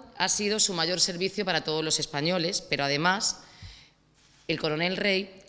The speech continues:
lideró la creación de un evento deportivo que se ha cons-, se ha convertido en todo un referente nacional e internacional y que significa mucho para Cartagena, nuestra Ruta de las Fortalezas.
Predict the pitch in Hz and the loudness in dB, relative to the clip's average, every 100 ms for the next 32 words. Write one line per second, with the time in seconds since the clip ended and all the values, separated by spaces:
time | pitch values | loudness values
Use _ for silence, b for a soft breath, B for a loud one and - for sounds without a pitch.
0 | - 175 175 170 208 208 202 180 196 202 | -2 2 6 6 6 4 0 -4 -4 -4
1 | 196 190 190 208 190 151 - 165 165 156 | -2 -2 -2 -4 -2 -4 -2 0 2 2
2 | 151 202 190 190 196 156 160 151 160 - | -4 -2 -2 -2 -2 -2 -2 -2 -4 -6
3 | - 135 180 185 202 196 190 208 214 - | -8 -6 -6 -2 -2 0 0 2 0 2
4 | 190 170 160 175 185 175 202 - 165 143 | 2 2 2 2 0 -4 -6 -6 -8 -4
5 | 156 151 185 170 147 151 143 160 240 214 | -2 0 0 0 -2 -2 -2 -2 -2 -4
6 | B B B B 226 214 - 202 202 175 | B B B B 2 2 2 -2 -4 -4
7 | 226 214 196 185 190 165 139 135 131 123 | -2 -2 -2 -4 -2 -2 -2 -4 -8 -10
8 | 131 110 - B B B B 165 175 170 | -8 -10 -14 B B B B -4 0 0
9 | 180 202 190 156 - 123 127 127 120 - | 0 0 0 0 -4 -6 -4 -6 -6 -8
10 | - | -10